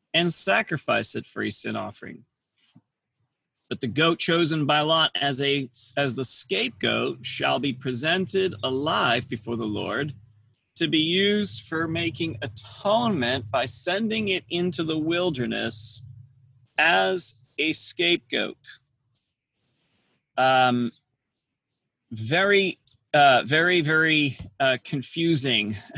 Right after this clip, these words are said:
<laughs> for us who are not in the ancient world, which was all they knew were sacrifices, as we said to begin this, uh,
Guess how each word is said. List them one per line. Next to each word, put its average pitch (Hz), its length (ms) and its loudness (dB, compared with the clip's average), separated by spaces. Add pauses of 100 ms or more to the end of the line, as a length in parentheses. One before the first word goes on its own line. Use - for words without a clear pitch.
(120)
<laughs> 139 320 -8
for - 300 -8
us 139 280 2
who 139 120 0
are 127 120 -2
not 139 440 -2
in 135 440 0 (720)
the 135 200 0
ancient 143 380 2
world, 170 460 -2 (100)
which 110 420 -4
was 123 520 0 (680)
all 135 220 4
they 151 160 2
knew 175 300 2
were 131 180 2
sacrifices, - 1120 -6
as 113 200 -2
we 117 120 -2
said 113 380 -2
to 120 80 -8
begin 113 380 -2
this, 113 320 -2
uh, 110 280 -2